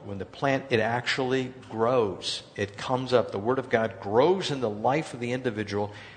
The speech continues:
and the plant comes up. But then when persecution comes, it scorches the plant because it doesn't have root. There's no depth to it, and it falls away, never producing fruit.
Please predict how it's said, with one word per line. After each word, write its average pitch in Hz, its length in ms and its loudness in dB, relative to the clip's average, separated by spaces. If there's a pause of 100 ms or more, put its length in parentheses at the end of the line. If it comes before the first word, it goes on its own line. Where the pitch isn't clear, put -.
(120)
and 101 140 -2
the 95 80 -4
plant - 540 0
comes 117 320 -2
up. 98 240 0
But 101 160 -6
then 107 240 -4
when 101 200 -2
persecution 113 880 -6
comes, 87 440 -12 (1500)
it 104 140 0
scorches 107 540 -2
the 98 80 -10
plant - 280 -6
because 95 240 -10
it 92 100 -12
doesn't 95 200 -8
have 87 160 -6 (180)
root. 101 380 -8 (640)
There's 92 160 -8
no 92 160 -6 (140)
depth - 320 4
to 92 160 -8
it, - 100 -8 (320)
and 98 140 -2
it 95 80 -12
falls 104 360 0
away, 90 320 -2
never 101 220 -2
producing 90 400 -10
fruit. - 340 -4